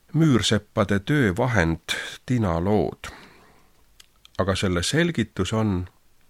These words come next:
et Jumal tuleb kontrollima oma rahvast. Vanas tõlkes katsuma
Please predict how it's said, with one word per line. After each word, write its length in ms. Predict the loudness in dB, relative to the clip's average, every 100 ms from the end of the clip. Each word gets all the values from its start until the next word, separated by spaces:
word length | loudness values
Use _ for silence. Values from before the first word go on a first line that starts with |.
| _ _ -8
et 220 | -6 0
Jumal 340 | 2 4 2 0
tuleb 400 | 0 0 0 -2 -16 -4
kontrollima 880 | 0 0 0 2 2 2 -2 -2 -4 -6 -2
oma 240 | 0 4
rahvast. 640 | 2 2 -4 -6 -8 -10 -20 _ _ _ _ _ _ _ _ _ _ _ _ _ _ _ _ _ _ _ _ _ -4
Vanas 360 | -2 -2 -4
tõlkes 680 | -2 -2 -4 -6 -2 -2 -4 -10 -4
katsuma 640 | -2 -2 -4 -6 -4 -6